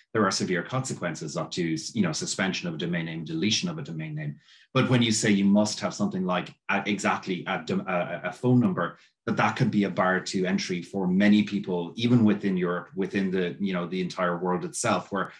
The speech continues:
many people might not have the luxury of a phone number. They might have an email address, which of course will allow them to be contactable. But again, there's these unintended consequences of ensuring something outside of the multi-stakeholder model, which is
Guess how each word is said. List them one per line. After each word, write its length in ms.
many 220
people 220
might 200
not 340
have 160
the 60
luxury 280
of 60
a 60
phone 240
number. 260
They 80
might 160
have 140
an 160
email 340
address, 420
which 120
of 80
course 340
will 300
allow 300
them 100
to 100
be 120
contactable. 640
But 80
again, 280
there's 160
these 180
unintended 640
consequences 720
of 120
ensuring 440
something 500
outside 760
of 200
the 40
multi-stakeholder 640
model, 320
which 200
is 120